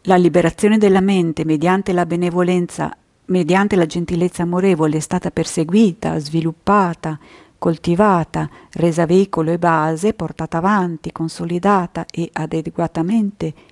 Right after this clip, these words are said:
intrapresa, ci si possono aspettare questi otto benefici. E questo è un aspetto un po' anche figurato, perché, e, e,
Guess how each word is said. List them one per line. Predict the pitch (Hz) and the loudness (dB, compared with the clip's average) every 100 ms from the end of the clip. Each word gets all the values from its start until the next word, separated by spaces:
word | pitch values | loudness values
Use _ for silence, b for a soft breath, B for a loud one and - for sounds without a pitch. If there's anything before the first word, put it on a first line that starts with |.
| - | -2
intrapresa, | 165 165 233 - - 156 156 170 190 B B B B | -2 0 -2 -4 -2 0 0 -4 -6 B B B B
ci | - | -2
si | 185 202 | 0 0
possono | - 208 - 165 | 0 -2 0 2
aspettare | 156 - 226 - 151 151 170 b b b | 2 0 -2 0 -2 -2 -4 b b b
questi | 202 - - | -6 0 0
otto | 165 151 160 | 0 -2 -4
benefici. | 160 160 165 - 156 - 165 160 _ _ _ B B B B B B B B B _ _ _ _ _ - - _ _ _ _ - - - _ - _ _ _ B B B B - | -2 -2 -2 -4 -8 -8 -10 -12 _ _ _ B B B B B B B B B _ _ _ _ _ -20 -20 _ _ _ _ -20 -20 -20 _ -20 _ _ _ B B B B 2
E | 254 | 2
questo | - 339 - 214 | 4 2 4 4
è | - 190 | 6 6
un | 202 202 | 6 6
aspetto | 180 - 196 196 | 4 4 2 4
un | 180 | 4
po' | 190 | 6
anche | 185 196 202 196 | 6 4 4 2
figurato, | - 175 165 180 185 160 151 - 220 311 277 | 2 0 4 6 6 4 0 2 4 4 2
perché, | 170 160 - 175 165 160 - | 0 -2 -2 2 4 2 0
e, | 165 - | -2 0
e, | 202 | 0